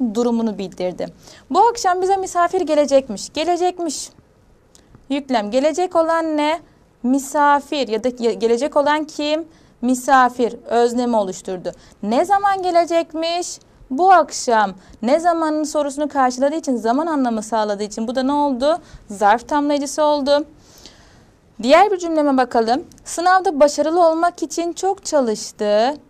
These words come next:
Çalıştı yüklem. Ne kadar çalıştı? Kim çalıştı?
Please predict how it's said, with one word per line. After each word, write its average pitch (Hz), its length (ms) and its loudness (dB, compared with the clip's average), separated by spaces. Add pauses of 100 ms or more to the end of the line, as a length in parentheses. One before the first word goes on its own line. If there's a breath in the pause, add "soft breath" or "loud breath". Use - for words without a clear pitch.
Çalıştı 320 520 -2
yüklem. 262 720 0 (260 loud breath)
Ne 233 260 0
kadar 359 440 2
çalıştı? 294 520 -4
Kim 370 180 -2
çalıştı? 311 580 0